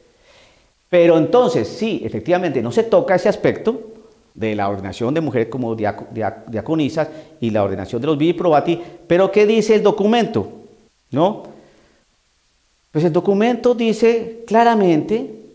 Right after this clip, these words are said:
sin ningún tipo de problemas, lo siguiente: "Dios quiera que toda la iglesia se deje enriquecer e interpelar por este trabajo, que los pastores, por ese trabajo", es decir, las conclusiones finales del Sínodo de la Masonía,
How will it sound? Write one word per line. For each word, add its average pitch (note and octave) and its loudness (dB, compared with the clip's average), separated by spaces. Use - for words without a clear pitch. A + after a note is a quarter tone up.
sin F3+ 2
ningún G#3 2
tipo G#3 0
de F3 4
problemas, F3+ 0
lo F3+ 4
siguiente: F#3+ 0
"Dios A3 4
quiera G3 4
que E3 2
toda E3+ 4
la G3 2
iglesia E3 2
se E3 2
deje D3+ 4
enriquecer D#3+ 0
e D#3+ 4
interpelar D#3+ 2
por D#3+ 4
este D3+ -2
trabajo, F3 0
que F#3 2
los F3+ 2
pastores, F3 4
por B2 0
ese C#3+ 2
trabajo", D3+ 0
es - -8
decir, D3 -4
las A#2 0
conclusiones A#2+ -6
finales B2+ -4
del A#2 -2
Sínodo B2+ -4
de C3 4
la C3 -6
Masonía, D3 -2